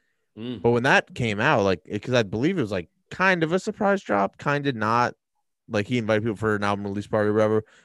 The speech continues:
Speaker 2: But I f-, like, I don't remember there being a ton of press about it coming out. I could be totally off on this. But, like, when he drops something, you're gonna drop what you're doing and go listen to it.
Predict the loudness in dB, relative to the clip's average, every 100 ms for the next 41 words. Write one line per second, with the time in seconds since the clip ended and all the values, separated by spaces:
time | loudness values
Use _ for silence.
0 | _ -4 -4 -2 0 4 4 2 0 -2
1 | 0 0 0 -2 -4 -6 -8 -4 -2 -2
2 | 0 -2 -2 -6 -2 -2 -2 -4 -6 -8
3 | -6 -4 -2 0 -2 -4 -4 -6 -8 _
4 | _ _ _ 2 6 6 4 2 2 2
5 | 4 2 2 -2 0 -2 -4 -14 -4 -2
6 | 0 0 -2 2 2 2 0 0 -2 -4
7 | -4 -2 -2 -4 -8 -12 -14